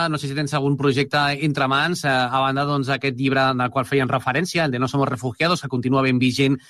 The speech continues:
com acabes d'explicar tu mateix ara, ara mateix. Ah, volíem preguntar-te si tens algun altre projecte entre mans,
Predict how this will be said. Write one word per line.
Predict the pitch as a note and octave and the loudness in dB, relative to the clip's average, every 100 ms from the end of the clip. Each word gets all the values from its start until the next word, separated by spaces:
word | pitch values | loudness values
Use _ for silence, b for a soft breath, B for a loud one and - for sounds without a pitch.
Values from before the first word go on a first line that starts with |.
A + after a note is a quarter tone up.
| B | B
com | - C3+ | -2 0
acabes | B2+ C3+ C3 | 2 0 0
d'explicar | - C#3 C3+ | -2 -2 -2
tu | C3+ | 0
mateix | B2+ C3 B2+ | 0 0 0
ara, | A#2+ A#2 A#2 | 0 0 -2
ara | G#2+ A#2 A2+ | -4 -4 -2
mateix. | C3+ F#3 - B B | -2 -4 -6 B B
Ah, | C#3 C3+ C3 C3 | -2 2 2 0
volíem | C3 B2 | -2 -4
preguntar-te | B2+ C3+ C3+ | -2 -4 -6
si | D3 | -6
tens | C#3+ | -4
algun | E3 D#3+ | 0 0
altre | D#3 F#3 | 0 0
projecte | F3+ E3+ E3+ | 0 0 0
entre | D#3 | 0
mans, | D3+ A2+ | 0 -2